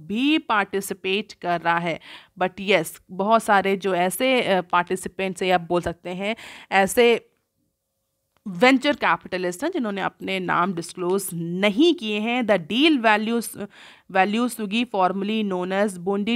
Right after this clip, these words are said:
Technology, at about dollar ten point five billion। लेकिन इस फंड रेजिंग एक्सरसाइज के बाद Swiggy का जो वैल्यूएशन है वो डॉलर टेन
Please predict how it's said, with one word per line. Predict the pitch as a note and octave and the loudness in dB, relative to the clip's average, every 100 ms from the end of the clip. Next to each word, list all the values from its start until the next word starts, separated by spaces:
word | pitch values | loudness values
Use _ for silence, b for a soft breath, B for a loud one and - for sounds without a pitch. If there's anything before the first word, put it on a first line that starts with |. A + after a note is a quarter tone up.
| A3 | -2
Technology, | F#3+ - E3+ E3+ E3 A3+ - - | -6 -4 -4 -2 -2 -4 -2 -2
at | E3+ - - | -2 -2 -10
about | D#3 C3+ D#3 B3+ B3+ E3+ | -2 0 2 0 -2 -2
dollar | C#3 E3 G#3+ - | 0 2 0 0
ten | E3+ D#3+ - | -4 -6 -8
point | E3 G#3+ - - | -8 -8 -6 -6
five | D#3+ D#3+ D3 | -4 -8 -8
billion। | D3 C#3+ | -4 -4
लेकिन | D3+ E3 G#3 G#3+ | -2 0 4 4
इस | G#3 | 2
फंड | G#3+ A3+ G#3+ | 0 0 2
रेजिंग | G3+ G#3 - | 0 -2 -8
एक्सरसाइज | F3 - F#3+ F3+ D#3+ E3+ F3 | -10 -8 -8 -6 -6 -4 -6
के | - F3+ | -4 -4
बाद | E3+ F3 G#3 G#3+ C#3+ B B B _ - | -2 2 4 4 2 B B B _ -6
Swiggy | C4+ C4+ D#4+ C4 | -2 2 2 4
का | A#3 | 2
जो | G#3+ F#3+ E3 | 2 2 0
वैल्यूएशन | E3 A3+ B3+ B3+ C4+ B3+ | 0 -2 -2 -2 -2 0
है | A3+ G3+ G3 | 0 0 2
वो | G#3+ A3+ | 2 2
डॉलर | F#3 E3 E3+ F3+ G#3+ A3 - | 0 2 2 4 2 2 -2
टेन | G3 G#3 | -2 0